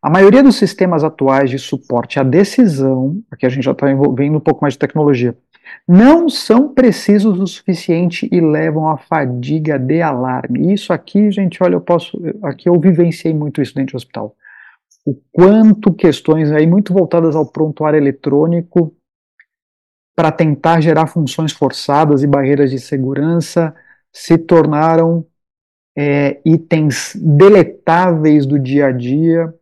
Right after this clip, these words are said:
porque tentaram forçar situações e começaram a se tornar itens de banalização. Então, esse fenômeno da fadiga de alarme é muito importante. E por quê? Porque os nossos sistemas de suporte de decisão ainda são grosseiros.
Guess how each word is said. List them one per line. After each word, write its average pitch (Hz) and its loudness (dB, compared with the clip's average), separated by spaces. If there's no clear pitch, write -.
porque 139 -4
tentaram 170 0
forçar 156 -2
situações 147 -2
e 143 -4
começaram 147 0
a 139 0
se - -8
tornar 143 -2
itens 139 -2
de 143 2
banalização. 139 -2
Então, - -2
esse 156 -2
fenômeno 190 4
da 175 4
fadiga 160 0
de 151 0
alarme 165 0
é 170 -2
muito 170 -4
importante. 165 -4
E - -12
por 208 0
quê? 156 0
Porque - -4
os 196 2
nossos 180 -4
sistemas 147 -4
de 139 -4
suporte 139 -2
de 135 -4
decisão 131 -4
ainda 170 0
são 170 -2
grosseiros. 156 -2